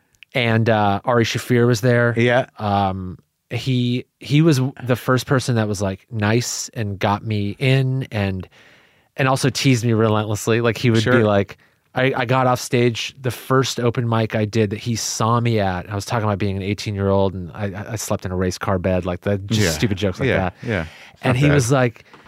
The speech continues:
Speaker 1: he came up and he was like, "Hey, dude, are you really eighteen?" Like, a big smile on his
Speaker 2: Yeah.
Speaker 1: face. I'm like, "Yep." And he's like,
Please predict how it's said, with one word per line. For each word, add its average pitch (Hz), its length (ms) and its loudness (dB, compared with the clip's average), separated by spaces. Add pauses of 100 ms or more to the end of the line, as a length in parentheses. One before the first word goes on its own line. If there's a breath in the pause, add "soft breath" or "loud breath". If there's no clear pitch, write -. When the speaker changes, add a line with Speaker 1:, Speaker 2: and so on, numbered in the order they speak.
(160 loud breath)
Speaker 1:
he - 120 -6
came 156 300 4
up 139 220 2
and 113 80 0
he 117 100 0
was 113 180 -2
like, 113 200 -2
"Hey, 208 260 2
dude, 135 240 -2
are 139 60 -2
you 151 160 0
really 226 320 0
eighteen?" 143 440 0
Like, 127 160 2
a 110 60 2
big 113 160 0
smile 107 320 0
on 127 80 2
his 110 140 -2
Speaker 2:
Yeah. 120 80 2
Speaker 1:
face. 139 140 0
I'm 110 100 0
like, 104 180 -2
"Yep." 104 580 0
And 127 80 0
he's 127 200 4
like, 113 180 2